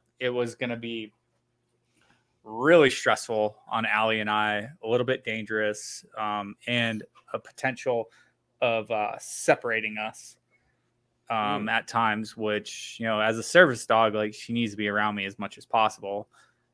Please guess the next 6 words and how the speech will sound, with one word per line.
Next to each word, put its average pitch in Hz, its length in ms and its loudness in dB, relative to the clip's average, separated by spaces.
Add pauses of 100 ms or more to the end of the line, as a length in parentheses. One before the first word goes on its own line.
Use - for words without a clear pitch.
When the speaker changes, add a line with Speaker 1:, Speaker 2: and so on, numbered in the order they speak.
(160)
Speaker 1:
So, 107 600 0 (920)
long 156 320 8
story 156 300 4
short 120 360 0
is 110 200 -4
I, 110 240 0